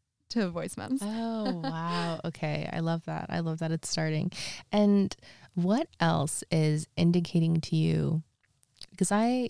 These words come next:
Speaker 2: didn't really realize this until you said it, but maybe the podcast is evidence of, of it. What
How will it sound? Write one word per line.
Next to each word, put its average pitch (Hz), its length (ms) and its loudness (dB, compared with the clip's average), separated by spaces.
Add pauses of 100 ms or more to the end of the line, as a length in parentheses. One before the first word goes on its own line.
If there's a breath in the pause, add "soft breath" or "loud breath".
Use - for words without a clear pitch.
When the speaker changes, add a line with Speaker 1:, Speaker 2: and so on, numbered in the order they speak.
(120)
Speaker 2:
didn't 175 280 6
really 165 220 4
realize 156 400 0
this - 200 -6
until 165 240 -2
you 160 80 -2
said 160 220 -2
it, - 220 -8
but - 220 -2
maybe 165 380 4
the 175 120 -4
podcast 160 480 -4
is 170 120 -4
evidence 160 340 -2
of, 160 220 -4
of 160 160 -4
it. - 260 -8 (440 loud breath)
What 226 260 -6